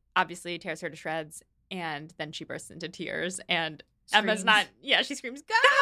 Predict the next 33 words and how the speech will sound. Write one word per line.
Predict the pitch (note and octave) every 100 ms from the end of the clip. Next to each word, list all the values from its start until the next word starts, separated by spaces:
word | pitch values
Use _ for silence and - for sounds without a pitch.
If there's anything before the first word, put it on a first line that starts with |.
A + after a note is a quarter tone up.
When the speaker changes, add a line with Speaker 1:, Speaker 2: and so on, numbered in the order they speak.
| C5+ G#4
Speaker 2:
Go! | A#3 G3+ - D5+
Speaker 1:
<laughs> | A#4 G#4
She's | G#4+ A3+
not | A3 -
used | D4+
to | - - -
having | D#4+ C#4 A#3
to | C4
feel | A#3
her | C4 C4
feelings, | A#3+ G#3+ G3 G3+ A#3
but | - G3
it's | G3 -
just | A3+ G#3 - - _ _ -
Speaker 2:
Yeah. | E3+ C#3 B2+ B2+ - - - - - _
The | A3
scene | A3+ - G#3+ C4
of | C#4+
her | C4
going | G#3 G3 F#3
to |
say | - E3 D#3+ D3+ - - _ _
she | - -
was | D#3+
sorry | - C#3+ D3 D3+ E3 -
to | F3+ D#3+ D#3 D3+ B2+ - -
Miss | F3 D#3+ - -
Bates, | C#3 D#3+ F#3+ -
I | F#3
think | F3+ F#3+ G#3
was, | F#3+
for | - F3+
me, | D#3 C#3+ D#3+ F3